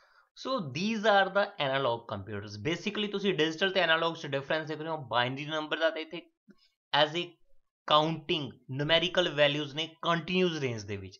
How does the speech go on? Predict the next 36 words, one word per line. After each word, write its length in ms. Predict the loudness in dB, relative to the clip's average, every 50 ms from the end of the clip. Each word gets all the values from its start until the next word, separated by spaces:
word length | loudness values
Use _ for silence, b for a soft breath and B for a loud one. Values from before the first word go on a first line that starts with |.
| _ -8
ਲਗਾਤਾਰ। 680 | -2 2 2 4 8 10 8 8 8 6 2 -2 -2 -6 _ _ _ _ _ _ _ b b b b b b b _ _ _
ਕਿਸ 200 | 2 2 4 8
ਵਾਸਤੇ 300 | 10 10 10 8 4 2
ਯੂਜ਼ 320 | 2 2 0 -2 -2 -2 -4
ਹੁੰਦਾ 160 | 0 0 0
ਹੈ? 60 | 2
ਦੋਨਾਂ 300 | 2 0 2 2 2 2
ਦੇ 80 | 2 0
ਵਿੱਚ 240 | -2 -4 -4 -6
ਵੀ 220 | -4 -4 -4 -4 -6 B B B B _
ਜ਼-, 180 | -12 -12 -12 -14 -14 _ -4
ਇਹਨਾਂ 160 | 0 0 0
'ਚ 100 | 0 -2
ਡਿਫਰੈਂਸ 680 | -6 2 2 2 2 4 2 2 2 2 2 -2 -6 -8
ਹੈ। 180 | -10 -10 -12 -18 _ _ _ _ _ _ _ _ _ _ _ _ _ _ _ _ _ _
And 220 | 2 2 2 2 6
third 260 | 8 8 8 8 8
one 140 | 4 2 2
is 120 | 0 0 0
the 100 | 0 0 2 6
hybrid 440 | 8 8 8 8 4 0 -4 -6 -4 -4
computers। 540 | -4 -4 -2 -4 -6 -8 -8 -10 -12 -16 -16 -20 _ _ _ _ _ _ _ _ _ _ _ _ _ 4
ਹਾਈਬ੍ਰਿਡ 360 | 4 4 4 4 2 0 -2 -2 -2
ਕੰਪਿਊਟਰਸ 480 | 0 0 0 0 0 -2 -2 -4 -6 -6 -6
ਕੀ 100 | -6 -4
ਹੁੰਦੇ 260 | -4 -4 -4 -2 -4 -2
ਨੇ? 140 | -4 -4 -6 -8 -10 -14 _ _ _ _ _ _ _ _ _ _ _ _ _ _ -4
It 60 | -4
is 40 | 4 6
the 80 | 6 6 4 2 6
combination 640 | 6 6 6 6 2 0 0 0 0 0 -2 -2 -2 -2
of 120 | -2 -2 -4 0 4
both 340 | 6 8 8 8 6 2 -6 -8 0 2 2
analog 480 | 6 6 4 4 6 4 4 2 2 -4 -4 2 2 2
and 140 | 2 2 0 0
digital 340 | 0 0 0 0 0 0